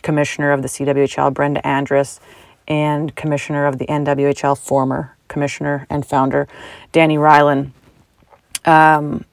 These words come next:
you know, it, it kinda brings up memories of that, and, and that, that only was, you know, five or six years ago. Um, but, uh,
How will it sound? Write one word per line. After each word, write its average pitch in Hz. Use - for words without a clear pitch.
you 185
know, 165
it, 156
it 165
kinda 180
brings 165
up 160
memories 156
of 143
that, 151
and, 143
and 170
that, 165
that 185
only 175
was, 147
you 156
know, 135
five 139
or 143
six -
years 135
ago. 135
Um, 143
but, 175
uh, 151